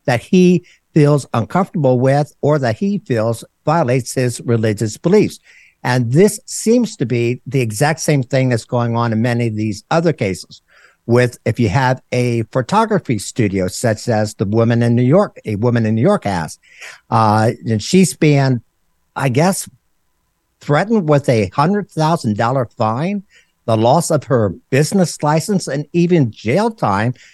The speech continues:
because she re-, is refusing to photograph homosexual weddings. Well, she, on her website, will photograph a homosexual.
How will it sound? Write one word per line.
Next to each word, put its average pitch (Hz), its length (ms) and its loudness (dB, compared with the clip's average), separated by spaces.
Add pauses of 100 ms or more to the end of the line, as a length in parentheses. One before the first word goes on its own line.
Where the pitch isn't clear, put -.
(120)
because 139 420 0
she 185 300 2
re-, 170 240 2 (340)
is 131 260 0
refusing 135 800 2 (420)
to 180 200 4 (160)
photograph 131 640 2 (520)
homosexual 127 720 0
weddings. 196 600 -2 (560)
Well, 120 280 2
she, - 540 0 (500)
on 156 160 4
her 185 120 6
website, 190 600 0 (100)
will 127 200 0
photograph 151 600 2
a 127 80 -2
homosexual. 147 760 0